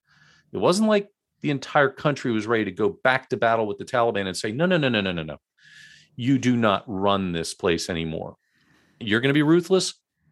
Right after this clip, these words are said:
Sadly, we're going to make sure that you feel that in response." They did not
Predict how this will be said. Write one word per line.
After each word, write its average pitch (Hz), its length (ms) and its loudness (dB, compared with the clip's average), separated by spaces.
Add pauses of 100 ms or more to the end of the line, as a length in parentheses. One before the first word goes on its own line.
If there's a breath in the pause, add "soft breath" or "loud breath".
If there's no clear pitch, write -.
(300)
Sadly, 123 680 0 (320)
we're 92 80 -8
going 98 140 0
to 92 60 -2
make 92 180 -2
sure 107 300 2
that 104 140 -4
you 101 240 -6
feel 120 540 -2
that 92 320 2 (340)
in 98 140 -4
response." 90 640 -2 (420 loud breath)
They 104 140 2
did 123 340 0
not 113 380 0